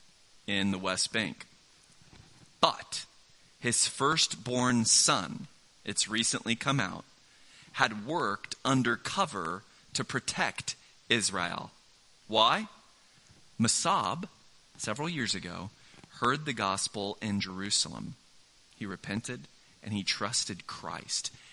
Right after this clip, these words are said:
the son, the firstborn son of the leader of Hamas. Quote,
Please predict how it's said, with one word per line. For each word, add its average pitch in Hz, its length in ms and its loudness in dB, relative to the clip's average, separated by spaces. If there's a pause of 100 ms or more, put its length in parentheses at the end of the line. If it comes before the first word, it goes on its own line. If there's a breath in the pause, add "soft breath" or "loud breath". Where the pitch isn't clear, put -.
(200 loud breath)
the 110 200 0
son, - 560 4
the 101 60 -2
firstborn 139 720 2
son 107 400 4 (100)
of 104 200 -2
the 104 100 2
leader 113 500 0
of 107 180 -4
Hamas. 95 840 2 (3500)
Quote, 104 300 4